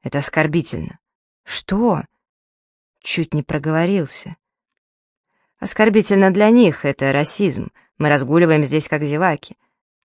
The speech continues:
"Ну тогда зачем ты сюда пошёл?" "Я не знал, что они уже привыкли". "Не поняла? Ты что, не видишь, как они на тебя смотрят?" "Нет.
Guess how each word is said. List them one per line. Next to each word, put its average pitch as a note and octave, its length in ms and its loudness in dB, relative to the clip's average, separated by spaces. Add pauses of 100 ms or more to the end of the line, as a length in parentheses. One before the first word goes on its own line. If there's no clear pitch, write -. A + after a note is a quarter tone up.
(460)
"Ну F3+ 180 2
тогда F3 300 0
зачем F#3 340 0
ты F#3+ 80 -4
сюда E3+ 280 -2
пошёл?" F3+ 500 -6 (960)
"Я F3+ 180 -2
не C#3+ 120 0
знал, E3 260 2
что - 200 -6
они C3 140 -2
уже C3 160 -6
привыкли". C3+ 560 -8 (760)
"Не E3+ 200 0
поняла? E3+ 540 -2 (1000)
Ты F#3 80 -2
что, E3 180 -2
не D#3+ 180 4
видишь, G3+ 320 2
как F#3+ 160 0
они F3+ 120 2
на E3 80 2
тебя E3 200 -4
смотрят?" - 560 -4 (540)
"Нет. E3 520 0